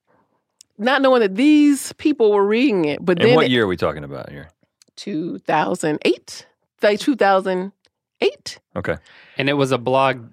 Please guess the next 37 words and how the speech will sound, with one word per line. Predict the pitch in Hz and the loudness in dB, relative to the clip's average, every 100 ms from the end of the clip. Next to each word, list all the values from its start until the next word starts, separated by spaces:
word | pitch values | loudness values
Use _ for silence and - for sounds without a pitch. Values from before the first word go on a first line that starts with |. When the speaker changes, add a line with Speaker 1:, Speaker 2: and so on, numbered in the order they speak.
| _ | _
Speaker 3:
strictly | - - - 151 247 | -10 -10 -2 2 4
Speaker 1:
It | |
was | 156 | 4
called, | - | 4
Speaker 3:
dedicated. | - - 131 131 110 101 98 107 | 4 2 -2 0 0 0 -2 0
Speaker 1:
it's | 220 247 | 0 0
still | - 311 285 | 0 0 2
up. | 302 | 2
It's | - - | 0 -2
called | 220 190 | 0 2
I | 180 196 208 | 2 2 2
love | 196 190 185 | 2 2 2
Jay | 175 175 | 2 0
Leno | 170 170 165 160 165 _ _ _ _ _ _ _ _ _ _ _ | 2 0 -2 -2 -6 _ _ _ _ _ _ _ _ _ _ _
dot | - - | -2 -2
com. | - 98 170 _ _ _ _ _ | -4 -10 -10 _ _ _ _ _
It's | 208 | -2
called | 220 190 | 0 0
Glows, | 196 202 | 2 2
Glows | 185 196 208 | 0 0 0
Love | 190 175 | 0 0
Jay | 170 165 160 | 0 -4 -6
Leno | - 170 165 | -8 -6 -6
dot | 156 156 | -6 -10
com. | - 175 - _ _ _ - | -12 -18 -20 _ _ _ -8
That's | 190 | -4
what | 175 | -4
it's | - | -6
called. | - _ _ | -18 _ _
Still | - - 330 | -6 0 0
there. | 254 254 _ _ | 0 -4 _ _
All | - 190 | -2 0
the | 208 | 2
old | 208 202 | 2 0
stuff, | - 175 175 | -2 -2 -2
and | 175 | -4
it | 180 | -4